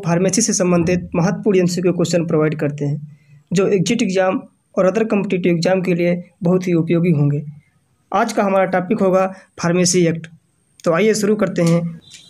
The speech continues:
आइए देखते हैं question number one। When did the Pharmacy Act nineteen forty-eight come into force? One April nineteen forty-nine,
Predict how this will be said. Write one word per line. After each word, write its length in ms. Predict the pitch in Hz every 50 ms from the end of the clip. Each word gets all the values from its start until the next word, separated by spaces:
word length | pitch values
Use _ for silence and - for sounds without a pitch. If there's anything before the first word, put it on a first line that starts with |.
| - - _ - 208
आइए 120 | 208 202
देखते 260 | 190 208 208 208 226
हैं 80 | 208 202
question 300 | 214 190 190 - 196 180
number 580 | 175 175 180 180 190 190 185 185 - - _ _ 196
one। 380 | 165 165 151 143 147 143 - - - - - - - _ - 214
When 180 | 233 262 254 233
did 140 | 233 196 214
the 140 | 214 220 214
Pharmacy 440 | 190 196 202 214 214 214 - 240 226
Act 140 | 214 220
nineteen 280 | 208 190 190 180 196 196
forty-eight 520 | 185 185 175 180 190 190 202 196 185 180 180 175 - - - - 208
come 140 | 196 196 196
into 220 | 180 180 185 175 180 180
force? 280 | 180 165 151 143 - - - - _ _ _ _ _ _ _ _ _ _ 190
One 180 | 180 175 170
April 280 | 160 - 185 175 170 165 165 170 165 - - - _ _ _ _ _ _ _ _ -
nineteen 240 | 175 175 180 180 175 175
forty-nine, 460 | 170 165 175 175 175 180 190 208 220